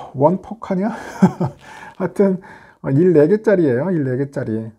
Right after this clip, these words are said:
<clears throat> 특히 무슨 날, 뭐, 빼빼로 데이라고 하는 이야기도 있는데, 어, 빼빼로, 참, 빼빼로 팔아먹으려고 상술이 아주 좋아요. 보니까. 어, 빼빼로는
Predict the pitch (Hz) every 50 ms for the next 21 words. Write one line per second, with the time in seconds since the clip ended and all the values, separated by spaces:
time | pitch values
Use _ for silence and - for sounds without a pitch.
0 | _ _ _ - 170 160 151 139 - - - - _ _ _ _ - 175 - 214
1 | 185 143 131 156 196 214 208 175 151 139 139 226 254 330 - - 359 349 330 302
2 | - 220 196 185 180 175 160 151 151 143 147 156 151 143 135 135 127 127 123 117
3 | 120 127 139 127 120 120 104 104 120 147 156 139 120 - _ _ _ _ _ _
4 | _ _ _ _ _ _ _ _ _ _ _ _ _ _ _ - 139 131 127 127
5 | 131 131 135 - 175 165 - - 175 170 151 139 131 123 - - - 160 156 151
6 | - - 196 196 208 208 196 175 - - 196 202 196 196 190 180 165 160 143 139
7 | 139 139 139 135 135 131 - 196 196 185 180 170 143 127 127 131 127 - 135 147
8 | 147 143 123 113 123 165 196 208 180 151 135 131 - 131 120 120 135 160 196 240
9 | 233 - _ _ _ _ _ _ _ _ _ _ _ _ _ - - 110 110 110
10 | - 165 160 - 165 156 156 147 165 185 196 202 214 214